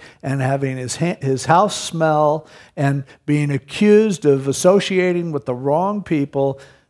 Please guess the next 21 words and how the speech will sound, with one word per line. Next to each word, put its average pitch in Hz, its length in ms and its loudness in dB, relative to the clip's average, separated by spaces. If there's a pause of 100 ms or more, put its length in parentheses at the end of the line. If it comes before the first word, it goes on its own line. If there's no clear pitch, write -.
(100)
That's 147 380 -2
where 175 140 -2
his 151 160 -4
heart 120 300 -4
is. - 480 -16 (420)
And 131 500 -6 (340)
the 127 120 -4
older 151 560 -2 (500)
brother 143 420 -4
just 120 280 -12
did 127 160 -6
not 117 340 -10
get 127 360 -8
that. 82 480 -12 (680)
And 120 100 -12
so 131 200 -4
the 127 100 -8
dad 139 340 0
talked 135 380 -2
to 120 80 -8
him. 117 260 -8